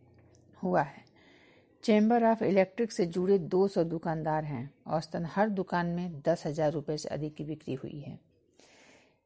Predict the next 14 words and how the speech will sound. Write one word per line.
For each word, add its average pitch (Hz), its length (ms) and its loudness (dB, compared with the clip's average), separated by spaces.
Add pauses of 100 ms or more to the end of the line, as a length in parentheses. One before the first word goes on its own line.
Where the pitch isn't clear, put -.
(140)
विजय 185 280 6
चौराहा 214 400 4
के 208 140 -2
दुकानदार 180 520 2
ने 165 160 -2
बताया 156 440 0
है 190 240 -2
कि 196 180 -6
लोगों 175 400 -2 (120)
में 175 100 -2
जागरूकता 156 500 2
बढ़ 143 180 -2
गई 139 260 -8
है। 139 180 -10